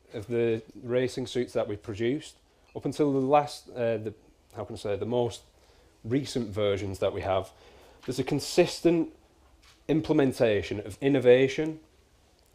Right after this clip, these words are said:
to improve the security of our riders. So what are we going to do for the future?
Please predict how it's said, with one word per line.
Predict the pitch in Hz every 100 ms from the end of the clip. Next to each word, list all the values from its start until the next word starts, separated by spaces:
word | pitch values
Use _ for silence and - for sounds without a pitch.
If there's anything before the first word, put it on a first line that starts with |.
| -
to | - 135
improve | 110 - 139 139 139 131
the |
security | 110 117 127 123 123 -
of | 117
our | 107 101
riders. | 101 95 92 90 - _ _ _ _ _ _ _ _ _ _ _ _ _ _ - _
So | - 175
what | 214
are | 202
we |
going | 196 190 175
to | 147
do | 139
for | 131 135
the | 113
future? | 127 113 - 92